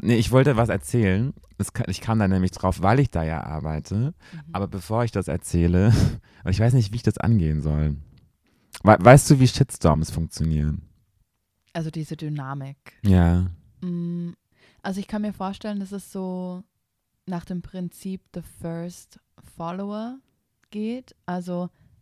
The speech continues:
Speaker 2: eine Person macht ein Statement
Speaker 1: Mhm.
Speaker 2: und dann braucht es aber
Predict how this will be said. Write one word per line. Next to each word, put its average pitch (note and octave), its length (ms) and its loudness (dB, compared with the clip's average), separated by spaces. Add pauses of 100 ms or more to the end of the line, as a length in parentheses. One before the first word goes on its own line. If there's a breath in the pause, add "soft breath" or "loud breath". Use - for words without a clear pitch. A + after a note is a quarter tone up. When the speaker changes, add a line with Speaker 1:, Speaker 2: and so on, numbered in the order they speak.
Speaker 2:
eine F#3 220 -4
Person F#3+ 680 -8 (440)
macht F3 340 -8
ein F3 60 -6
Statement A3 800 -8 (220)
Speaker 1:
Mhm. F#2 420 -4
Speaker 2:
und F3+ 180 -8
dann F#3 300 -4
braucht E3 340 -8
es F#3 140 -14
aber F3 500 -8